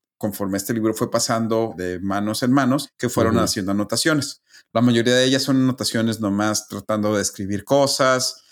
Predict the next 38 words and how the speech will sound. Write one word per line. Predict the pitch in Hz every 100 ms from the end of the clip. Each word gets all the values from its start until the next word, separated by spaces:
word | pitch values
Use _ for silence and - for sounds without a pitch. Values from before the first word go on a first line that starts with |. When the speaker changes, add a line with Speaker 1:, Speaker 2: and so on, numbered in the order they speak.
| _ _
Speaker 1:
eh, | 101 101 98
señalando | - 107 104 104 110 113 113
los | 110 107 104 98 98 - - _ _ _ -
signos | - 135 123 123
zodiacales | 113 104 - 113 110 104
de | 104
la | 95
parte | 107 - 101
astral | - 139 135 117
y | 95
todo | 104 95 82
eso, | - 104
pero | 113 107
nada | 113 120 120
que | 117
nos | 101
dé | 107
más | 107 123
información | 107 104 92 - 98
sobre | 117 101
el | 92
idioma | 90 95 101
o | 92
el | 76
libro. | 80 - _ -
Como | 110 113 110 - -
ya | 98 101
preguntó | 120 135 135
Mario | 127 131
Alberto, | 123 104 - 120 - _ _ _
del | 107 110
idioma | 110 135 160
sabemos | - 110 123
muy | 120 120
poco | 120 131 127 139
o | - 101
casi | 104 92 101
nada. | 85 78 -